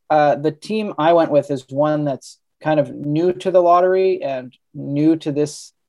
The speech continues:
situation in general. And, uh, normally it takes a year or two to, uh, sort of get back up when you're, when you get put down on the mat.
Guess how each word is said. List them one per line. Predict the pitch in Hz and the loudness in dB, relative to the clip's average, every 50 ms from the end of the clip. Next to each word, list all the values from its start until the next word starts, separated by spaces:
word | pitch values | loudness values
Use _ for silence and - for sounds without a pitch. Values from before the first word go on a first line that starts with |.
| _ _ | _ _
situation | _ - - 165 151 156 - 139 127 135 135 - - 143 135 | _ -10 -6 -6 -6 -4 -4 -2 -2 -2 -4 -4 -6 -8 -8
in | 131 123 | -8 -8
general. | - 131 131 135 143 151 160 165 170 - - | -6 -6 -6 -4 -2 -2 -2 -2 -2 -4 -6
And, | 135 131 131 131 131 131 123 _ _ _ _ _ _ _ _ _ - | -6 -8 -8 -8 -10 -10 -14 _ _ _ _ _ _ _ _ _ -6
uh, | - 127 123 117 117 113 - | -2 -2 0 0 0 -2 -4
normally | - 135 139 143 151 151 156 156 151 147 | -6 -6 -2 0 0 0 2 0 0 0
it | 139 - - _ _ _ _ _ - | -2 -4 -6 _ _ _ _ _ -14
takes | - 151 160 160 151 - - 160 | -8 -6 -6 -6 -6 -6 -4 -2
a | |
year | 147 143 143 139 139 | 0 0 2 0 0
or | 135 135 | -2 -4
two | 135 - 147 139 127 127 123 120 123 _ - - | -4 -6 -4 -4 -4 -4 -6 -8 -12 _ -16 -10
to, | 139 135 123 120 123 | -8 -6 -4 -2 -2
uh, | 123 117 110 107 107 - - | -2 -2 -2 -4 -6 -10 -12
sort | - - 139 131 123 | -10 -6 -4 -2 -2
of | 123 120 117 _ _ _ _ _ _ _ _ _ _ _ _ _ _ - 127 123 - | -4 -6 -8 _ _ _ _ _ _ _ _ _ _ _ _ _ _ -20 -20 -12 -4
get | - 147 151 143 - - 143 - - | 0 0 0 0 -2 -8 -18 -6 -2
back | - 139 135 127 - - _ - | 0 0 0 0 -2 -8 _ -4
up | 147 131 123 - | -4 -4 -4 -4
when | - 139 131 123 | -6 -6 -6 -4
you're, | 127 123 120 117 | -6 -8 -10 -10
when | 110 127 127 | -10 -10 -10
you | 127 120 | -10 -10
get | 127 110 _ | -10 -10 _
put | - 135 131 | -12 -12 -10
down | - 123 120 117 | -8 -8 -8 -8
on | 113 113 | -10 -10
the | 113 | -10
mat. | 117 117 110 104 98 - | -8 -6 -6 -6 -6 -8